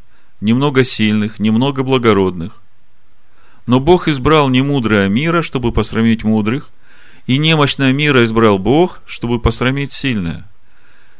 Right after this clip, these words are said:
И незнатное мира уничижённое, и ничего не значащее избрал Бог, чтобы упразднить значущее. Для того, чтобы никакая плоть не хвалилась перед Богом, от Него и вы в Машиахе Иешуа,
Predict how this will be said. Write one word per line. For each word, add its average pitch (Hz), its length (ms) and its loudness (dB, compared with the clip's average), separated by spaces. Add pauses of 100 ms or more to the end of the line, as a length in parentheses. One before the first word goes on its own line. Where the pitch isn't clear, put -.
(120)
И 120 100 2
незнатное 131 640 4
мира 135 320 4
уничижённое, 110 880 2
и 107 80 2
ничего 127 320 0
не 123 100 2
значащее 117 800 0
избрал 95 400 2
Бог, 156 260 0
чтобы 117 240 -2
упразднить 110 480 -2
значущее. 113 800 -4 (1400)
Для 120 160 2
того, 143 240 4
чтобы 117 280 0
никакая 117 420 2
плоть 107 340 0
не 98 100 -4
хвалилась 113 520 0
перед 147 260 0
Богом, 139 400 -2 (840)
от 117 240 2
Него 147 400 4
и 175 200 0
вы 143 580 4
в 95 160 -8
Машиахе 131 720 2
Иешуа, 95 480 -4